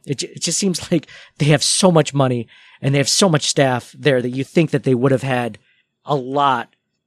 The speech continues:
clearer ideas put in place. But anyway, <laughs> enough about, you know, complaining about the N F L. Um, let's talk again about the forty-niners season. So you guys are five and six, <clears throat> um, obviously not going as you had intended.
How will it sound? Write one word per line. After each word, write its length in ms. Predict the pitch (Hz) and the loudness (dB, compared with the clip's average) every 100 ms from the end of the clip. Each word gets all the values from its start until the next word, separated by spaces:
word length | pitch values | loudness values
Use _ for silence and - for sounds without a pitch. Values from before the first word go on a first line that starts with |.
| _ | _
clearer 320 | - 165 147 123 | -4 2 2 2
ideas 520 | 127 120 135 123 - | -4 -4 -4 -4 -6
put 260 | - 135 | -4 -2
in 140 | 123 113 | -2 -6
place. 340 | - 117 104 | -6 -6 -4
But 140 | - 175 | 4 6
anyway, 340 | 151 123 - - - - | 6 2 -4 -6 -8 -10
<laughs> 280 | - - - | -20 -10 -2
enough 300 | 135 170 180 | 4 4 4
about, 420 | 135 135 131 135 | 2 2 2 0
you 80 | 123 | -2
know, 220 | 107 107 _ _ - | -2 -8 _ _ -4
complaining 440 | 151 131 170 180 | -2 2 4 6
about 180 | 160 151 | 6 6
the 80 | 156 | 4
N 80 | |
F 100 | 156 | 4
L. 300 | 147 117 123 - _ _ _ - - | 2 0 -4 -12 _ _ _ -20 -8
Um, 300 | 143 139 131 - - - 180 | 0 0 0 -6 -18 -6 -4
let's 140 | - | 4
talk 180 | 170 156 | 4 6
again 160 | 165 | 4
about 160 | 160 156 | 6 6
the 60 | 127 | 6
forty-niners 440 | 165 147 143 143 | 4 6 2 0
season. 400 | 151 131 139 135 - - - | 0 0 -2 -4 -14 -20 -6
So 80 | 156 | 4
you 60 | |
guys 120 | 165 160 | 4 4
are 40 | |
five 260 | - 160 156 | 4 4 4
and 100 | 151 | 0
six, 500 | - 151 143 - - _ _ _ | 2 2 2 -4 -8 _ _ _
<clears throat> 400 | - - - - | -10 -10 -12 -12
um, 360 | 143 135 131 120 _ - - | -6 -4 -4 -8 _ -14 -4
obviously 300 | 139 156 139 | 0 2 2
not 260 | 139 135 | 2 0
going 380 | 131 139 135 135 - | 2 2 0 -4 -4
as 260 | 143 123 | -2 0
you 120 | 127 135 | 0 0
had 200 | 135 131 | 0 0
intended. 640 | 127 - 147 139 135 | -2 0 0 2 0